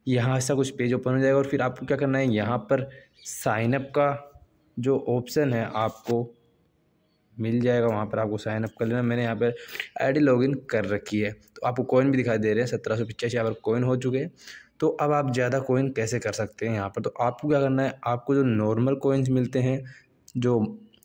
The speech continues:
मोबाइल साइट में आपको साठ कॉइन मिलते थे, लेकिन आप ऐप में कॉइन करेंगे तो आपको साठ और कुछ कॉइन मिलेंगे। लेकिन अगर आप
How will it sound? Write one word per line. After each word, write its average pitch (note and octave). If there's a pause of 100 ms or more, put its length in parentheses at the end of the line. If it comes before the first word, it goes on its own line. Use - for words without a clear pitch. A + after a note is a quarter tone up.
मोबाइल A#2+
साइट B2
में C3 (280)
आपको C3 (880)
साठ B2
कॉइन B2+
मिलते A#2
थे, C3
लेकिन C3 (560)
आप C3
ऐप C#3
में D3
कॉइन C#3+
करेंगे C3+
तो C#3
आपको C3
साठ B2+
और C3
कुछ C#3 (480)
कॉइन B2+
मिलेंगे। A2+
लेकिन C3 (120)
अगर C3+ (140)
आप B2+